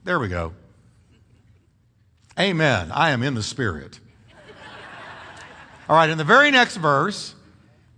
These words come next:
Paul's indictment is carried over to the hypocrite. And here's what he says in Romans two, verse one. He says, "Therefore you are inexcusable, O man, whoever you are who judge, for wherein you judge another, you condemn yourself.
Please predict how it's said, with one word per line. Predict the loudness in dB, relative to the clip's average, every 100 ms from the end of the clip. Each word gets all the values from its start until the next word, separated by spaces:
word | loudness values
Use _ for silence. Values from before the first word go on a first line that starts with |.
| _ _ _ _
Paul's | 2 4 4 2
indictment | 2 4 4 2 -6
is | -4
carried | 0 2 4
over | 2 2 -2
to | -4
the | -4 -4 -6 -6 -4
hypocrite. | -4 -6 -4 -4 -6 -12 -20 _ -20 _ _ -6
And | 0
here's | 2 2
what | 0
he | 0
says | 0 0
in | 0
Romans | 0 0 -4
two, | -2 -2
verse | 0 -4 -4
one. | -4 -2 -4 -10 -20 -20 -14 -4
He | -2
says, | 2
"Therefore | 2 4 2
you | 2 2
are | 2
inexcusable, | 0 -4 -6 -4 -4 -2
O | -2 0
man, | 0 0 -2 -8 -18 -20 -20 -20 _
whoever | 2 2 2
you | 0 0 4
are | 6 4
who | 2
judge, | -2 0 2 0 -4 -14 -20 -20 _ _ -6
for | -2
wherein | 4 4 4 2 -2
you | -2 -2
judge | 2 2 2
another, | 0 2 2 -2 -6 -14 -6
you | -4
condemn | -2 -2 0 0
yourself. | 0 -4 0 2 2 0